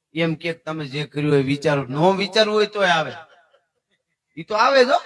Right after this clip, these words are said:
એક ગુરુની પાસે એક જણો ગયો ને, ગુરુ પાસે, કે, "ગુરુદેવ, મ-, મન શાંત નથી ને, ડિપ્રેશન, આમ ને તેમ ને." ઈ કે, "કાંઈ વાંધો નહીં, હાલ્યો, આ માળા કરજો, બસ, બીજું કાંઈ નહીં, ખાલી ગધેડો યાદ નહીં કરવાનો માળા કરો ત્યારે.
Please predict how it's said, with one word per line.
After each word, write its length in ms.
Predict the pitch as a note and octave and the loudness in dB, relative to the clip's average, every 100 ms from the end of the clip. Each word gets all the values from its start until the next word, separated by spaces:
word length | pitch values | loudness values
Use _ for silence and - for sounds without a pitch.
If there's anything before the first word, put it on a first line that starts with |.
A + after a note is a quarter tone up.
| - | -4
એક 180 | G#3+ F3+ | -6 -6
ગુરુની 380 | G#3 A#3 A#3+ A#3+ | -8 -6 -4 -4
પાસે 280 | A#3 A#3 | 0 2
એક 140 | A#3 G#3+ | 2 0
જણો 260 | A#3 B3 | 0 0
ગયો 200 | A#3+ B3+ F4+ - | -2 -10 -12 -16
ને, 60 | |
ગુરુ 280 | F#3+ G#3 G#3+ | -16 -12 -10
પાસે, 340 | G3 F#3+ E3+ - - _ _ - | -4 -4 -4 -8 -20 _ _ -20
કે, 80 | F3 | -20
"ગુરુદેવ, 540 | F3+ G#3+ G#3 G3+ G3 | -16 -14 -8 -8 -8
મ-, 540 | F3 E3+ E3+ E3 D#3 | -10 -12 -12 -12 -10
મન 240 | D#3+ G3+ G3 | -8 -8 -10
શાંત 420 | - F#3 F#3+ F3+ F#3 | -6 -4 -4 -8 -14
નથી 280 | F3+ F#3 | -14 -12
ને, 100 | E3 | -14
ડિપ્રેશન, 680 | D#3 F3 F3+ F3 E3 E3+ D#3 | -14 -18 -14 -12 -10 -14 -14
આમ 200 | D3+ D#3+ | -14 -16
ને 120 | D#3 D3 | -18 -20
તેમ 260 | D3+ D3+ | -18 -18
ને." 140 | C#3+ B2 _ _ | -18 -20 _ _
ઈ 60 | G3 | -20
કે, 140 | G3 | -18
"કાંઈ 220 | G3+ G#3 A3 | -14 -12 -10
વાંધો 240 | G3+ F#3 | -12 -12
નહીં, 120 | F#3 | -14
હાલ્યો, 240 | F3+ G#3 F#3+ | -14 -12 -12
આ 100 | E3 | -10
માળા 320 | D#3+ E3+ F3+ | -6 -4 -4
કરજો, 380 | - F#3+ F3 C#3+ | -6 -14 -10 -10
બસ, 260 | D#3+ E3 | -10 -14
બીજું 240 | E3 F3+ F#3+ | -16 -18 -12
કાંઈ 240 | F#3+ F#3+ | -8 -8
નહીં, 120 | F3+ | -12
ખાલી 260 | - E3 F3 | -10 -10 -10
ગધેડો 460 | D3+ D#3 F3 G3 | -12 -10 -8 -8
યાદ 300 | F#3+ F3 F3 | -8 -8 -8
નહીં 140 | E3+ D#3+ | -12 -16
કરવાનો 300 | C#3+ B2 A2 | -18 -20 -18
માળા 260 | A#2+ C3+ | -10 -8
કરો 240 | C#3+ B2 A#2 | -10 -18 -20
ત્યારે. 240 | _ G#2+ | _ _